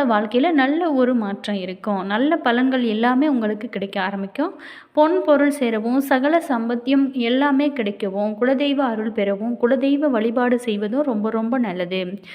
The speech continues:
ஒரு மண்பானையில அல்லது ஒரு செம்பு, பித்தளை கலசத்துல தண்ணீரை வைத்து பூஜை அறையில வைங்க. அதுல குலதெய்வத்தை நினைத்து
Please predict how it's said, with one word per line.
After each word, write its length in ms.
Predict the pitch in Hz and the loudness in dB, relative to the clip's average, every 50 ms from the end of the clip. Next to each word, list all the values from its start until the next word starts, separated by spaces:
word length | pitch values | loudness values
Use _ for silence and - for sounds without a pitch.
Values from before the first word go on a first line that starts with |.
| - - - - _ | -20 -20 -20 -8 _
ஒரு 240 | - 294 339 370 381 | 4 6 6 6 4
மண்பானையில 680 | 359 311 294 320 349 - 359 320 311 285 277 269 254 | 4 4 4 4 2 2 2 2 4 4 4 4 4
அல்லது 500 | 254 262 269 254 226 220 220 220 269 254 | 2 2 0 0 0 0 0 2 2 2
ஒரு 200 | 240 220 220 226 | 2 0 0 -2
செம்பு, 420 | 220 - 233 220 220 226 262 277 | -2 -2 -2 0 0 0 0 0
பித்தளை 400 | 269 262 240 - - 240 247 254 | 0 -2 -4 -4 -2 -2 -2 -2
கலசத்துல 640 | 247 240 214 214 208 214 220 208 - 214 233 277 269 | -2 -4 -4 -6 -4 -6 -8 -6 -6 -6 -6 -6 -4
தண்ணீரை 420 | - 214 202 208 220 233 226 226 | -2 -2 0 0 0 0 -2 -2
வைத்து 380 | 208 190 190 185 - - 302 339 | -4 -6 -8 -6 -6 -6 -4 -2
பூஜை 480 | 302 247 262 302 320 330 311 330 320 294 | 0 2 2 2 2 2 2 2 4 4
அறையில 300 | 254 226 208 208 233 240 | 4 2 0 0 -2 -2
வைங்க. 300 | 220 196 180 170 165 165 175 175 - 170 - - - - - - - - | -4 -4 -4 -6 -6 -8 -8 -10 -12 -16 -18 -20 -20 -20 -20 -20 -12 -2
அதுல 380 | - 226 240 269 311 302 330 339 | 0 0 2 2 2 2 2 0
குலதெய்வத்தை 720 | - 285 277 302 311 302 311 302 285 277 269 277 - 277 | 2 4 4 4 4 4 2 2 2 2 0 2 2 2
நினைத்து 460 | 262 240 226 220 220 214 - - 277 | 2 2 0 -2 -4 -4 -2 -2 -2